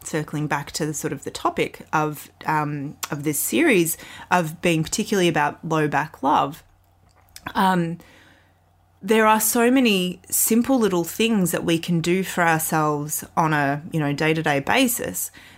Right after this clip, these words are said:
that we, I think, we get that they're simple, but because they're so long-term, because there is so, like, little, um,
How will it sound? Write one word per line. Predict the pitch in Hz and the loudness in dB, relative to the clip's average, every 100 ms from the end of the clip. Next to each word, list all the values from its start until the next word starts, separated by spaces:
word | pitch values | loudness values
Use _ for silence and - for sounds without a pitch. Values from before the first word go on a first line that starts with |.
| - | -8
that | 180 185 - _ _ _ _ _ _ _ _ _ _ _ - | 0 2 0 _ _ _ _ _ _ _ _ _ _ _ -12
we, | 101 214 208 202 - _ - | -2 0 0 -6 -10 _ -12
I | 190 | -10
think, | - 226 208 - - _ - _ _ _ _ _ _ _ | -2 -2 -2 -8 -18 _ -20 _ _ _ _ _ _ _
we | 196 | -4
get | 185 254 285 | 0 0 0
that | 330 | -2
they're | 175 160 | 0 0
simple, | - 220 247 269 117 117 | 0 0 0 0 -4 -6
but | - - | -10 -8
because | 190 214 214 | -2 -2 2
they're | 226 202 | 0 0
so | - 185 185 196 - - - | 0 2 2 0 -4 -16 -12
long-term, | 170 165 165 165 - 156 165 214 302 - - - | -2 0 2 0 -4 -6 -6 -6 -10 -14 -20 -8
because | - 196 180 | -4 -2 0
there | 190 185 | 2 2
is | 175 | 2
so, | - - 185 180 185 196 196 190 - _ _ _ _ _ _ _ - - - | 0 0 2 4 4 4 2 -2 -14 _ _ _ _ _ _ _ -18 -18 -18
like, | - - 180 160 | -16 -2 0 0
little, | 185 175 180 175 170 160 _ _ _ | 0 0 2 2 0 -4 _ _ _
um, | - 151 147 151 147 156 | -2 0 0 -2 -6 -10